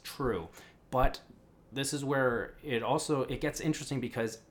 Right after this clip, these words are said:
on the flip side, it treated young bo-, it, it taught young boys at a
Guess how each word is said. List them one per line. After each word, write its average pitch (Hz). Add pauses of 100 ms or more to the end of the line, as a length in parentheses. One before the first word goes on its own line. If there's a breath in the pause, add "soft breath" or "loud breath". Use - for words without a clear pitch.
(100)
on 139
the 131
flip -
side, 107 (500 loud breath)
it 151
treated 185 (160)
young 151
bo-, 151
it, 147
it 147
taught 160
young 143
boys 120
at 107
a 107